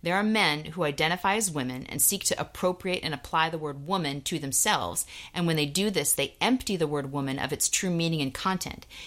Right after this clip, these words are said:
And when women protest this theft and falsehood, they are either silenced as bigots or told, in Stanton's words, "Many people consider this a very small matter"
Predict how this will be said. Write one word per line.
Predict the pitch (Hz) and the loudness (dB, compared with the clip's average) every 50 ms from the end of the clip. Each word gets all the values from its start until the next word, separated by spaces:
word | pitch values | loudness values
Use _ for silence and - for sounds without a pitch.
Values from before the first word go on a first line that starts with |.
| - - - | -10 -4 0
And | 180 175 | 0 2
when | 170 170 | 2 2
women | 170 165 156 151 151 | 2 2 2 0 -2
protest | - - - 226 269 392 392 - - - - - - - - 190 | -4 -4 0 2 2 2 2 0 -2 -2 0 0 0 -2 -2 -2
this | - 160 - | 0 0 0
theft | - - - 240 254 185 135 143 - - - - - - - | 0 0 0 2 2 2 2 0 -4 -12 -18 -18 -16 -12 -12
and | 156 - | -12 -6
falsehood, | - 190 202 262 320 - - - 139 131 131 - - - - - - _ - | -2 0 2 2 2 0 -4 -4 -6 -8 -8 -10 -16 -20 -20 -20 -12 _ -2
they | 170 | 0
are | 160 156 | 2 2
either | 156 151 151 | 2 0 0
silenced | - - - 175 151 156 175 202 214 - - - | 0 2 4 4 4 2 0 -4 -6 -8 -6 -6
as | 196 170 | -6 -6
bigots | - - 190 180 - 123 - - - - - - - _ - - | -4 -2 -2 -2 -2 -4 -6 -6 -6 -6 -6 -6 -8 _ -12 -10
or | 165 | -8
told, | - - 285 277 190 151 175 220 - - - - - - | -4 0 2 2 2 2 0 -2 -6 -10 -20 -20 -20 -16
in | 135 | -10
Stanton's | - - - - 135 135 - 180 - 165 | -8 -6 -4 -2 -2 -2 -2 -4 -4 -4
words, | 156 147 147 143 - - - - - - - - - - | -2 -2 -2 -4 -6 -8 -10 -14 -20 -20 -20 -14 -8 -4
"Many | 311 427 349 | -4 -2 -2
people | - - 165 - 131 | -2 -4 -6 -6 -8
consider | - 151 139 - - 156 156 | -8 -4 -4 -4 -2 -4 -4
this | - 147 - | -2 -2 -2
a | 160 | -2
very | 156 190 202 214 202 | -2 -2 -2 0 2
small | - - - 175 160 175 | 2 2 2 2 0 0
matter" | 170 151 156 156 - - - | 0 -2 -2 -4 -4 -8 -14